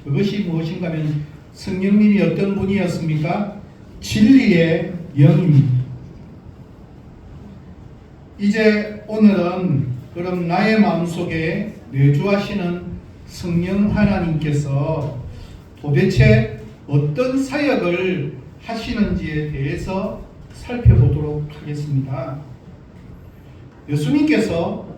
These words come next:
삼 년 동안이나 제자들과 함께 거하시며 하나님 나라의 복음을 가르쳤습니다. 그런데 이 예수님께서 이제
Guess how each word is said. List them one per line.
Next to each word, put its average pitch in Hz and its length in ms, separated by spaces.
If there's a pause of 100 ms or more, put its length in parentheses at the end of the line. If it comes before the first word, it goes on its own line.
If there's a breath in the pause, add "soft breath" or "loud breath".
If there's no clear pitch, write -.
(340)
삼 185 280
년 214 240
동안이나 165 880 (440)
제자들과 196 840
함께 185 460
거하시며 156 800 (300)
하나님 214 640
나라의 160 640 (240)
복음을 175 720 (520)
가르쳤습니다. 143 1080 (1600 loud breath)
그런데 226 800 (160)
이 262 160
예수님께서 202 880
이제 202 580